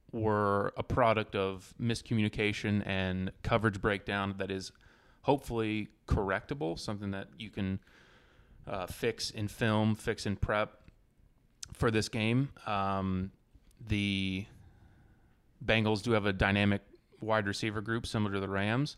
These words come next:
um, but hopefully that the, the preparation and communication can be better for the Bears in week two to prevent some of those huge plays.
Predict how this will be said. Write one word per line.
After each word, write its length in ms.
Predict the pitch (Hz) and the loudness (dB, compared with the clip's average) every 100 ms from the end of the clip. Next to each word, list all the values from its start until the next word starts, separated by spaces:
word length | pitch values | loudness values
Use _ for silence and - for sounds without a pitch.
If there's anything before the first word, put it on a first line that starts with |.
| - - - - - | -16 -20 -6 -6 -4
um, 320 | 98 98 95 95 | -2 -2 -2 -4
but 100 | 98 | -2
hopefully 300 | 110 98 101 | -2 2 2
that 220 | 95 - | 2 0
the, 520 | 98 95 95 90 92 - | 0 2 2 0 -2 -4
the 80 | |
preparation 720 | - 110 - 104 98 - 95 98 | 2 2 4 2 2 2 0 0
and 340 | 95 92 92 | 0 -2 -4
communication 500 | - 98 95 98 - | 0 0 4 2 2
can 80 | 104 | -4
be 80 | 95 | -2
better 280 | 95 95 | -2 -2
for 160 | 98 - | -4 -4
the 80 | 95 | -4
Bears 400 | 95 95 92 92 | 0 0 0 -2
in 160 | 95 | 0
week 180 | 95 92 | 0 0
two 400 | - 95 92 92 - | -2 0 2 0 0
to 80 | |
prevent 340 | - 95 98 92 | 0 4 4 4
some 140 | 107 | 4
of 60 | 95 | 6
those 160 | 95 | 6
huge 280 | - 101 90 | 6 2 2
plays. 400 | - 98 95 95 | -2 0 -2 -4